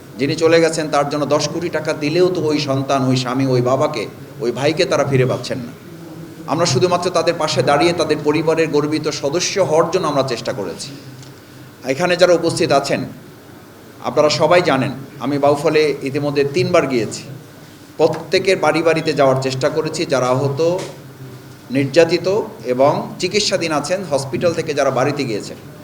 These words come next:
আমরা তাদের প্রত্যেকের বাড়িতে, তাদের কাছে গিয়ে বাউফল ফাউন্ডেশনের পক্ষ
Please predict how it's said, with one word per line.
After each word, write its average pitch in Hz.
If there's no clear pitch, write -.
আমরা 143
তাদের 160
প্রত্যেকের 202
বাড়িতে, 143
তাদের 131
কাছে 156
গিয়ে 127
বাউফল 147
ফাউন্ডেশনের 143
পক্ষ 127